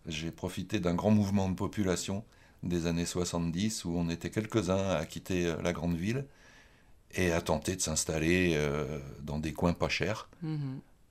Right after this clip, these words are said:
Speaker 1: Et il y avait trois coins pas chers en France. Il y
Speaker 2: Quoi ?
Speaker 1: avait, à l'époque, il y avait l'Ardèche, l'Ariège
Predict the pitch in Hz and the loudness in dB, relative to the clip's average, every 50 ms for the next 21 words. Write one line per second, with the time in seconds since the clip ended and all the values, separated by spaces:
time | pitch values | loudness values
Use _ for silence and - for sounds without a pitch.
0 | - - - 82 80 80 85 80 - - 110 98 - - 98 92 - 98 90 - | -14 -8 -6 -2 0 2 2 2 4 4 4 4 4 4 2 2 2 2 2 2
1 | - 98 104 107 98 92 87 - - 95 110 120 - - - 85 85 151 85 82 | 4 4 4 4 4 2 0 0 0 2 2 2 0 -2 0 0 2 4 4 4
2 | 82 82 80 82 87 85 - - 101 - - 90 82 82 80 85 80 80 85 90 | 4 4 4 4 2 2 0 0 -2 0 0 0 2 2 2 2 2 4 4 6
3 | 107 139 - - - - - - - - - - - 90 92 87 85 87 90 95 | 6 6 4 2 -2 -4 -8 -16 -20 -20 -18 -6 0 2 2 4 4 2 2 2
4 | 110 139 139 139 139 | 2 2 0 -2 -4